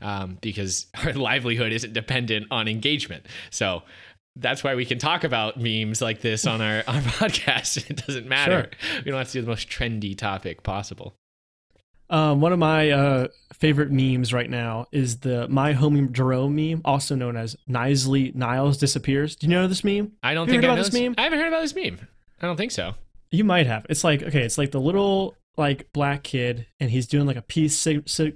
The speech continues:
Speaker 2: symbol, and then he's slowly disappearing across three frames.
Speaker 1: Oh, dude, this is, this meme was back on Vine, dude.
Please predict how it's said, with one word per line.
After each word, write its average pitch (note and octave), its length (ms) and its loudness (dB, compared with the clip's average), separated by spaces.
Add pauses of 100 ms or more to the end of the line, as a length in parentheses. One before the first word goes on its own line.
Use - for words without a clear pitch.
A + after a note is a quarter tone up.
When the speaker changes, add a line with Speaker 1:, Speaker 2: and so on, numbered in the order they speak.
Speaker 2:
symbol, D#3+ 540 -2 (300)
and C#3 140 4
then C3 80 2
he's C3 180 2
slowly D3 460 4
disappearing C#3+ 560 2
across C#3 300 -2
three C#3 180 -2
frames. C3+ 540 -4
Speaker 1:
Oh, D#3 260 2
dude, G#2 320 -2
this C3 200 -2
is, D3 180 -2 (360)
this D3+ 380 -6
meme A#2+ 480 -6
was A2 220 -4
back A2+ 260 -2
on G#2 160 -4
Vine, G2 400 -4
dude. F#2 300 -12